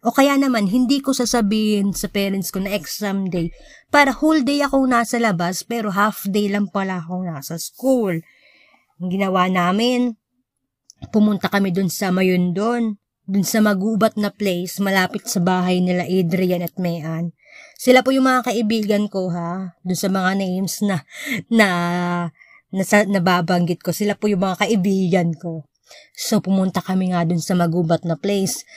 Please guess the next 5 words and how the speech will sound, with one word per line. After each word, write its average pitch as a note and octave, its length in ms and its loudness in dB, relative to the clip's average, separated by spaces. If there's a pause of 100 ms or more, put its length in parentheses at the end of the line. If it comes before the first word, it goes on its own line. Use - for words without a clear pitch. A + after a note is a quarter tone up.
(240)
Tawag G3+ 400 4
naman A3 400 2
namin B3 400 2
dun, F3 400 0 (160)
Encantadia. A3 1700 0